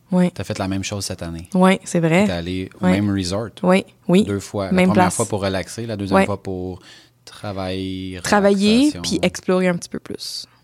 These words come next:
Speaker 2: OK.
Speaker 1: Ouais. J'avais,
Speaker 2: Ok.
Speaker 1: tu sais, comme, j'avais rencontré du monde, j'avais pu, comme,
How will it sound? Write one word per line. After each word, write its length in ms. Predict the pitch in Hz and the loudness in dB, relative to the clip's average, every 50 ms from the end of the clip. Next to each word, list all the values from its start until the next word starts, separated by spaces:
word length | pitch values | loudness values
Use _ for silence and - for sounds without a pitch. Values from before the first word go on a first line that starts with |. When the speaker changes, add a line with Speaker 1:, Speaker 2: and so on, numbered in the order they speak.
| _ _ _ _ | _ _ _ _
Speaker 2:
OK. 120 | - - 117 113 113 - _ _ _ _ - | -12 -10 -10 -8 -10 -12 _ _ _ _ -6
Speaker 1:
Ouais. 200 | 190 180 165 - - _ _ _ _ _ _ - | -4 -2 -2 -4 -6 _ _ _ _ _ _ 2
J'avais, 300 | 180 175 175 175 175 175 | 4 4 6 6 4 2
Speaker 2:
Ok. 100 | 175 170 | 0 -2
Speaker 1:
tu 60 | - - | 0 2
sais, 120 | 190 180 | 2 2
comme, 460 | - 190 180 170 170 170 170 165 165 - | 2 2 2 2 0 0 -2 -2 -2 0
j'avais 180 | 170 170 170 | 0 2 2
rencontré 320 | 165 170 165 175 170 180 175 | 2 0 0 0 0 -2 0
du 100 | 165 175 | 0 2
monde, 200 | 175 180 185 180 | 2 2 2 2
j'avais 200 | 180 165 160 160 | 2 2 2 0
pu, 160 | - - 170 | -2 -6 -6
comme, 360 | - - 170 165 160 160 | -2 -2 0 0 0 -2